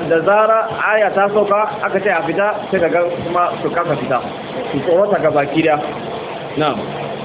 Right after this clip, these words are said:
Sai sa a wani wurin ne ce, "Fa iza unzila suratun muhkamatun, ha? Wa, wa dhukira fiha al-qital, ra'aita allazina fi qulubihim marad, yanzuruna ilayka nazal makshi alim al-maut." Eh.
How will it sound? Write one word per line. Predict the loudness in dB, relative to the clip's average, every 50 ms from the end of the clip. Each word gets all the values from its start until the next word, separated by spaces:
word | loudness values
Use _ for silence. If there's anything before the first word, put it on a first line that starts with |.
| -8 -8 -6 0
Sai | 0 2 2 4
sa | 2 2 2
a | 2
wani | 2 2 4
wurin | 4 4 4 4 4
ne | 2 0
ce, | 2 2 0 2
"Fa | 4 2 2
iza | 4 2 2 4 4 4 4 4 4
unzila | 4 4 4 4 4 4 4 4 2 2 2
suratun | 4 4 4 4 2 2 2 2 2 2 0
muhkamatun, | 0 0 0 0 -2 0 0 0 2 2 2 2 2 2 2 2 0 -6 -8 -8 -10 -10 -10 -8 -4
ha? | -2 0 0 0 0 -2 -6 -6 -8 -8 -10 -10 -10 -10 -10 -10 -10 -10 -10 -6 0
Wa, | 2 4 4 4
wa | 4 4 2 4
dhukira | 4 2 2 4 4 2 2 2
fiha | 2 2 2 4
al-qital, | 2 2 2 0 0 2 2 2 2 4 2 0 -2 -2 -2 0
ra'aita | 0 2 2 0 0 2 0
allazina | 2 2 2 2 2 2 0 0 2 2
fi | 2 2 4
qulubihim | 4 4 4 4 4 4 4 4 4 2
marad, | 2 2 4 4 2 0 -2 -6 -6 -6 -8 -8 -6 -2
yanzuruna | 0 0 2 2 0 2 2 4 6 6 6 6 4 2
ilayka | 2 2 2 4 4 4 4 4 2 2 2 0 0 0
nazal | 2 2 2 2 4 2 2 2 2 2
makshi | 0 0 0 -2 -2 -2 0 0 2 2 0 0 -2 -6 -6 -6 -4 -4
alim | -2 0 0 2 2
al-maut." | 2 2 2 0 0 0 -2 -4 -6 -8 -10 -10 -10 -10 -10 -10 -10 -10 -8 -6 -2
Eh. | -2 0 0 -2